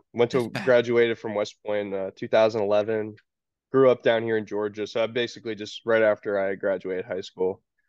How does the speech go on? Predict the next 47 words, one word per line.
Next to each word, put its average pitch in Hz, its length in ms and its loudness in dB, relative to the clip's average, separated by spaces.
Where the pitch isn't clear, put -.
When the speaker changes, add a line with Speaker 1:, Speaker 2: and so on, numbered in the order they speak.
Speaker 2:
Yeah. 123 160 2
Speaker 1:
um, 95 300 -4
showed 98 380 0
up 95 160 2
there. 98 260 2
I 113 40 2
had 120 180 4
no, 110 500 2
no 127 280 2
real 127 200 6
military 113 560 0
history 104 720 -4
in 107 120 -6
my 92 140 -8
family. 98 520 -4
Um, - 380 -12
I 104 120 2
was 101 160 2
the 98 60 -4
first 104 260 -2
one 101 100 -2
to 98 80 0
go 98 100 0
to 98 60 -2
West 98 260 -2
Point. 107 120 0
And 113 80 -2
then 117 60 0
my 110 100 2
brother 120 340 4
went 107 160 -4
to 104 60 -8
West 107 260 -6
Point 95 220 -8
too. 101 180 -2
So 107 260 2
we 110 120 -2
both 113 340 2
ended 107 240 -4
up 95 180 -4
going 98 300 -2
there, 98 340 -4
um, 95 460 -4
two 117 120 -6
years 95 240 -4
apart. - 440 -10
So 87 380 -10